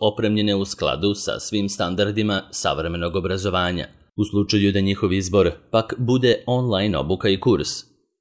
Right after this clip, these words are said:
naučite da pripremate projekte. Morat će, međutim, da pre nego što časovi počnu, na svoj kompjuter instaliraju namenski softver,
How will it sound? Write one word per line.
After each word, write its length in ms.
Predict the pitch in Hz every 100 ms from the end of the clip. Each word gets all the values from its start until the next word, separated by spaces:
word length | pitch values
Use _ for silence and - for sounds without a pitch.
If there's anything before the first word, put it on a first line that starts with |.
| _
naučite 480 | 101 104 120 143 139
da 140 | 107
pripremate 640 | - 104 104 107 71 71 101
projekte. 760 | - 90 87 92 - - - -
Morat 300 | 107 110 127
će, 120 | 135
međutim, 520 | 127 123 127 143 123
da 240 | 82 71 -
pre 160 | 131
nego 260 | 85 82 85
što 200 | - -
časovi 480 | - 85 - 113 110
počnu, 440 | 107 104 - 95 - - 117
na 120 | 110 104
svoj 300 | - 127 131
kompjuter 580 | 127 120 127 135 113 -
instaliraju 760 | 131 131 123 120 120 110 73
namenski 680 | 65 98 92 78 73 - 78
softver, 540 | - 104 87 - 80